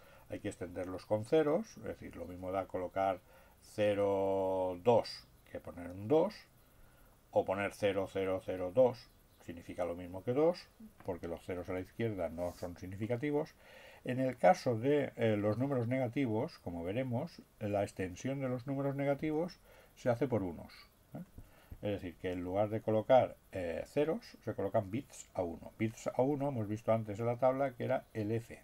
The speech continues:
El F eran cuatro unos. Por lo tanto, la extensión es en ese sentido. Bien, pero lo que nos queda, lo, lo que nos queda por comprobar que es que el F seis realmente se corresponde con el número menos diez.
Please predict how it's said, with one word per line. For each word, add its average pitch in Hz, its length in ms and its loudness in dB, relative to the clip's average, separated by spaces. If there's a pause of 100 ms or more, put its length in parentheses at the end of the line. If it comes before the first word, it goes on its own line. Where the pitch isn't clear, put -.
(120)
El 95 140 -6
F 113 200 -4
eran 113 220 -2
cuatro 98 380 -2
unos. - 360 -16 (520)
Por 90 80 -6
lo 92 80 -4
tanto, 101 240 -2
la 101 60 2
extensión 98 460 -6
es 117 220 -6 (160)
en 90 140 -12
ese - 160 -16
sentido. - 420 -18 (960)
Bien, 175 220 2
pero 131 180 4
lo 107 180 4
que 104 100 -2
nos 104 140 -4
queda, 147 340 4
lo, 113 360 0
lo 107 140 -2
que 107 80 -4
nos 107 160 -4
queda 151 240 2
por 139 180 -2
comprobar 151 600 2 (120)
que 131 120 0
es - 200 -8 (680)
que 110 80 0
el 98 80 0
F 117 240 -2
seis 165 480 -2 (180)
realmente 117 640 0
se 120 140 -8
corresponde 110 640 -6
con 110 120 -4
el 90 120 -6
número 95 260 -6
menos 82 300 -12
diez. - 200 -14